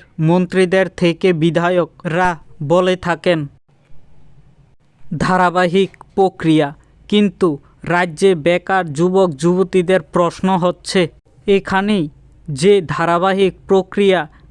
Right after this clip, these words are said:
বিভিন্ন দপ্তরের শূন্য পদগুলিতেও যে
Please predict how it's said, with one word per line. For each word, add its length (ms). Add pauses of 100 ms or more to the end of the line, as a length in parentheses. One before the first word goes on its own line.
(120)
বিভিন্ন 340 (280)
দপ্তরের 560 (160)
শূন্য 320 (240)
পদগুলিতেও 800 (600)
যে 160